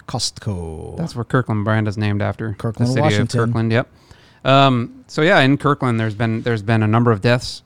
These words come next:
Speaker 2: from the coronavirus, um, primarily in kind of a, a nursing home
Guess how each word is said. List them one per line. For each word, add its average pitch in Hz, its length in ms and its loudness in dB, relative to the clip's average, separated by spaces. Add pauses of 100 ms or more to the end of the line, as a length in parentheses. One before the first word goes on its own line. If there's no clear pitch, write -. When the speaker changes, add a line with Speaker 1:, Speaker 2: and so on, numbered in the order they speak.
Speaker 2:
from 117 440 -2
the 110 80 -2
coronavirus, 120 800 0
um, 107 320 -2
primarily 110 460 -2
in 101 140 -4
kind 107 180 -4
of 104 60 -2
a, 101 540 -2
a 123 60 -8
nursing 135 340 -4
home 123 280 -2